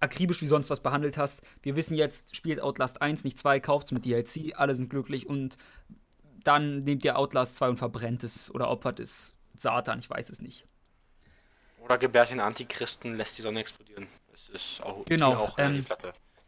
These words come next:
Speaker 2: Also,
Speaker 1: der
Speaker 2: Martin, hab ich noch
Speaker 1: April
Speaker 2: was. Und du?
Speaker 1: Äh, ich hab jetzt einen Titel, über den ich kurz was sagen würde, aber mehr auch nicht.
Speaker 2: Siberia Free?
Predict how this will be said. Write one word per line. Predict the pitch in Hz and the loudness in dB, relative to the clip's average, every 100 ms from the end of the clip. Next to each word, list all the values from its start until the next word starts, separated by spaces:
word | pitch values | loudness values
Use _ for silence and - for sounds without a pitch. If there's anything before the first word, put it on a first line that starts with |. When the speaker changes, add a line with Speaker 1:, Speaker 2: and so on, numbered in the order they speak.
| _ - - | _ -12 -4
Speaker 2:
Also, | 123 | 2
Speaker 1:
der | 170 160 | 4 6
Speaker 2:
Martin, | 147 | 8
hab | 180 | 6
ich | 180 | 6
noch | 180 | 4
Speaker 1:
April | 208 | 6
Speaker 2:
was. | 208 - | 4 2
Und | 120 170 | -8 -6
du? | 226 - _ _ _ _ _ - | -6 -6 _ _ _ _ _ -2
Speaker 1:
Äh, | 151 147 - | 2 2 0
ich | 160 170 170 185 - | -4 0 2 0 4
hab | 180 - | 4 6
jetzt | 160 - - - | 2 0 -6 -6
einen | 160 | -2
Titel, | 190 196 | 2 4
über | 165 | 4
den | 160 160 | 4 2
ich | |
kurz | - 165 | -2 -2
was | 165 147 | 0 2
sagen | 127 143 | 4 4
würde, | 135 120 | 2 0
aber | 117 | 0
mehr | 120 117 | 0 -2
auch | 123 | -4
nicht. | 127 - - _ _ _ _ _ _ _ _ _ _ _ _ - | -6 -8 -18 _ _ _ _ _ _ _ _ _ _ _ _ -8
Speaker 2:
Siberia | - 110 131 139 127 | -4 -2 0 2 2
Free? | - | 0